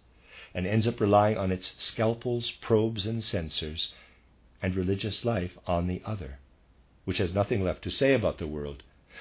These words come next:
but merely addresses human beings' instinctual, egotistic desires for a life after death.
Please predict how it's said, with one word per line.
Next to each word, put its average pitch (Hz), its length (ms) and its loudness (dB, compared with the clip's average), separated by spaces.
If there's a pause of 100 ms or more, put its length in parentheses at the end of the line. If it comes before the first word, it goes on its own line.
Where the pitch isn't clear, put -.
(140)
but 98 100 -2
merely 110 240 4
addresses 101 440 0
human 101 300 2
beings' 95 580 0
instinctual, 95 920 -2 (380)
egotistic 117 840 0
desires 87 720 -2 (260)
for 82 140 -4
a 76 60 -6
life 87 320 -2
after 78 240 -10
death. 85 260 -6